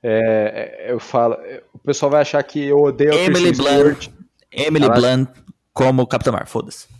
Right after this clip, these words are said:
Speaker 1: É, o pessoal acha que eu odeio a Kristen Stewart, mas a, a Capitã Marvel era a Kristen Stewart
Speaker 2: No Crepúsculo.
Speaker 1: no filme dela. É. Porque
Speaker 2: Mano,
Speaker 1: não
Speaker 2: concordo.
Speaker 1: dá, mano. A Brie Larson não muda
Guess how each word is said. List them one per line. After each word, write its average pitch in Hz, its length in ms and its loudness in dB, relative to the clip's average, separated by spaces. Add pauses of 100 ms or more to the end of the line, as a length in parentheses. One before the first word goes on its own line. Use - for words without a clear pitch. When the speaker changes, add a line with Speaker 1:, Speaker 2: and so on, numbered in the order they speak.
(580)
Speaker 1:
É, 104 200 -2
o 107 60 -12
pessoal 123 360 -2
acha 127 200 -4
que - 180 -10
eu 120 340 0
odeio 113 300 0
a - 20 -2
Kristen 107 340 -10
Stewart, 113 520 -10
mas 101 340 -8
a, 104 200 -6 (920)
a 95 440 -4
Capitã 110 300 -8
Marvel 113 400 -6
era 107 300 -4
a 101 40 -6
Kristen 127 640 -10
Stewart 110 680 -10 (1120)
Speaker 2:
No 147 100 -4
Crepúsculo. 165 540 -2
Speaker 1:
no 117 80 -10
filme 104 140 -8
dela. 82 260 -8 (100)
É. 101 260 -4 (880)
Porque 123 300 -4
Speaker 2:
Mano, 143 180 0
Speaker 1:
não 170 60 -6
Speaker 2:
concordo. 123 220 0
Speaker 1:
dá, 113 100 -2
mano. 85 200 -14 (160)
A 117 60 -14
Brie 127 200 0
Larson 151 480 -2
não 147 240 -6
muda 165 460 -2